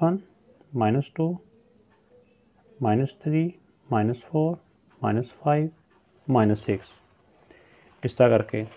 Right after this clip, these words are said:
इस तरह ऊपर को, यहाँ से ऊपर को वाई जो होता है पॉजिटिव होता है, वन, टू, थ्री, फ़ोर, फ़ाइव, इस तरह नीचे को माइनस वन, माइनस टू, माइनस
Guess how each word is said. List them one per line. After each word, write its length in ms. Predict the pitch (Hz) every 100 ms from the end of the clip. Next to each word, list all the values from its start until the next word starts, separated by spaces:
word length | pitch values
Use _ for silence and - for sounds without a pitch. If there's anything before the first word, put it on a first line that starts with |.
| -
इस 140 | 139 -
तरह 120 | 156
ऊपर 420 | 156 123 120 156
को, 340 | 151 170 165 - - - _ 127
यहाँ 280 | 127 139
से 120 | 147 151
ऊपर 260 | 131 147
को 200 | 143 156
वाई 340 | 127 117 135 143
जो 100 | 139
होता 200 | 123 120
है 60 | 120
पॉजिटिव 300 | 117 113 190
होता 220 | 190 180
है, 120 | 196 - - -
वन, 140 | 127 131
टू, 320 | 127 135 139 -
थ्री, 280 | 135 135 156 - - _ _ _ _ -
फ़ोर, 320 | 123 120 135 - - -
फ़ाइव, 280 | 127 120 160 - _ - - -
इस 160 | 127 -
तरह 100 | 135
नीचे 300 | 120 117 131
को 280 | 127 160 170 - - 139
माइनस 380 | 117 113 127 147
वन, 220 | 147 165 160 - - _ -
माइनस 360 | 117 110 127 -
टू, 220 | 147 160 175 _ _ _ _ _ _
माइनस 380 | 120 110 120 131